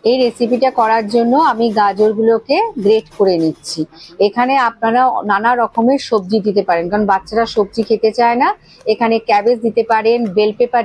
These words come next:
দিতে পারেন, তাহলে কালারফুল হলে বাচ্চারা খেতে ভালোবাসবে। আমি একটু পেঁয়াজ কুচি এখানে কুচি করে নিচ্ছি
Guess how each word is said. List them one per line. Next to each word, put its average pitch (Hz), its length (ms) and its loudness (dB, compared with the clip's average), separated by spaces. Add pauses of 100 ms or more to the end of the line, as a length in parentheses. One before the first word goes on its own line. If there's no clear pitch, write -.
দিতে 220 180 0
পারেন, 226 300 0 (100)
তাহলে 226 180 0
কালারফুল 220 640 -2
হলে 240 160 0 (100)
বাচ্চারা 247 360 -2
খেতে 190 340 -2 (360)
ভালোবাসবে। 165 640 -2 (640)
আমি 233 220 0
একটু 240 140 -2 (100)
পেঁয়াজ 233 400 0
কুচি 240 300 -2
এখানে 226 220 0 (120)
কুচি 220 240 -4
করে 240 220 2
নিচ্ছি 247 440 -2